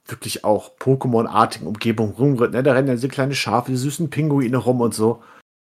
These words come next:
Und du machst mit diesen ganzen, mit diesen Viechern diese ganzen unfreundlichen Dinge. Also zum Teil. Ich glaube nicht, dass irgendjemand das so spielt, dass er sagt, „Nein,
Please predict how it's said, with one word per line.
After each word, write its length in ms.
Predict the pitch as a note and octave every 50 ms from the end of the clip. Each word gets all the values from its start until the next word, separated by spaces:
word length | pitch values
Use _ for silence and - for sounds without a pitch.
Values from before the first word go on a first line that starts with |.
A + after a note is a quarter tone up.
| _ _ _ _ _ _
Und 120 | - G#2+
du 80 | G#2 A2+
machst 340 | A2 A2 - - - - -
mit 120 | A#2+ A2 -
diesen 140 | A#2 A#2
ganzen, 460 | G#2+ - A#2 D3 C3+ - B2 B2 B2 - _ _ _ -
mit 100 | - -
diesen 220 | D3+ C3 C3+ D3 C3
Viechern 260 | - E3+ D#3+ F3 C3+
diese 140 | A#2 A2 A2
ganzen 320 | - A#2+ E3 D#3 - G#3+
unfreundlichen 760 | - F3 F#3 F3+ - - - C#3+ C#3+ B2+ B2 B2 - - B2
Dinge. 280 | - C3 B2+ A#2+ C3+ F#3 - _ _ _ _ _ _ _ _ _ _ _ - -
Also 180 | G2+ - -
zum 140 | - - F2+
Teil. 400 | - - A#2+ A#2+ A2 A#2+ C3+ - _ _ - - _ _ _ _ _ _ _ _ _ _ _ _
Ich 80 | -
glaube 220 | - A#2 A2 G#2+ G#2+
nicht, 180 | B2+ C3 -
dass 140 | A#2 G2 -
irgendjemand 480 | - A#2+ B2 A2 A2 G#2+ G#2 G2+ F#2 F#2+
das 160 | F#2 - -
so 180 | A#2 A#2 A#2+
spielt, 340 | A2+ - - - A2+ A2 G#2+
dass 120 | A2 F#2 G#2+
er 60 | G#2+
sagt, 260 | G#2 G2+ - - -
„Nein, 480 | B2+ D3+ F#3+ G#3+ G#3 F#3+ E3+ D#3 D3+